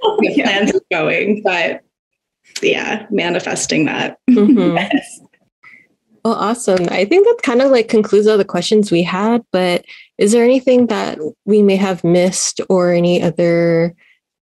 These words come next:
Speaker 3: things that you wanna talk about in regards to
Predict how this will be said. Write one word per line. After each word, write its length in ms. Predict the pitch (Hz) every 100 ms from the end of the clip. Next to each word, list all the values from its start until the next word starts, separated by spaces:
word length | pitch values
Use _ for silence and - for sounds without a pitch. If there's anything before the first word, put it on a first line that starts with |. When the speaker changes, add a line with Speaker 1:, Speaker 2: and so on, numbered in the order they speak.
| _ _ _
Speaker 3:
things 420 | - 269 262 262 254
that 160 | 233
you 60 | 226
wanna 160 | 220 220
talk 280 | 208 202
about 420 | 208 202 202 196 208
in 120 | 196
regards 800 | 185 185 185 185 190 - - -
to 800 | - 196 190 185 185 180 185